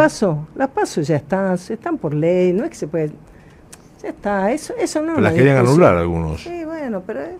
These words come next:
Speaker 1: to-, te, te ponen a discutir esas cosas. ¿Por qué no hablamos de lo que ocurre de veras? Y lo que ocurre de veras es que de que pasó de Macri a Alberto Fernández, ¿qué cosa importante cambió?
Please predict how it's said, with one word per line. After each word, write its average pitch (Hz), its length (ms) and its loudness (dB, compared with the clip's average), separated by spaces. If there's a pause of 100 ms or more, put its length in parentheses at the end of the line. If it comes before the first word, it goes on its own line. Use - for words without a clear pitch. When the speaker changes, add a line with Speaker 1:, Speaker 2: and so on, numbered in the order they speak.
(720)
Speaker 1:
to-, - 260 -8
te, 339 160 -10
te 349 160 -10
ponen 403 340 -4
a 226 60 -2
discutir 247 380 -6
esas - 240 -10
cosas. 196 440 -10 (120)
¿Por 330 100 -14
qué 466 160 -6
no 294 80 2
hablamos 190 360 0
de 151 100 -4
lo 147 120 -6
que 147 220 -6
ocurre 156 420 -4
de 143 120 -2
veras? 135 300 -6 (340)
Y 330 100 4
lo 339 100 6
que 359 140 0
ocurre 381 340 2
de 170 100 4
veras 220 260 2
es 151 60 -4
que 165 160 -2
de 165 120 0
que 170 120 -4
pasó 214 440 -4
de 202 180 0
Macri 147 500 0
a 143 80 0
Alberto 196 320 -2
Fernández, 196 540 -2
¿qué 392 140 -4
cosa - 300 -4
importante 160 540 -2
cambió? 160 380 -2